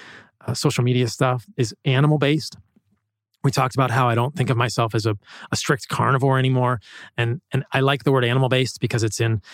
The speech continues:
or the term animal-based, it's in contradistinction to plant-based. And the way that I've defined it is organs, meat, fruit, honey, and raw dairy.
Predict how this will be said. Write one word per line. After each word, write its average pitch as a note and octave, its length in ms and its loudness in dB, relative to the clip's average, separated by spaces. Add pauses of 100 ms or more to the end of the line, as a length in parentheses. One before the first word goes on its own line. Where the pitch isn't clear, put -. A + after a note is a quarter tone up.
(300)
or A2 120 2
the A#2 80 0
term C3+ 240 0
animal-based, B2 440 0
it's B2+ 120 -8
in A#2+ 100 0
contradistinction B2 720 -2
to A2+ 80 -2
plant-based. C3 680 -2
And A#2 260 -2
the - 80 -2
way D3 100 4
that C3+ 100 2
I've B2 100 0
defined A#2+ 300 -2
it A#2 80 0
is G#2 160 -4
organs, C3 380 0
meat, A#2+ 280 -2
fruit, C3 240 -2
honey, C3 360 0
and A#2 120 -2
raw A#2 160 0
dairy. A2+ 440 0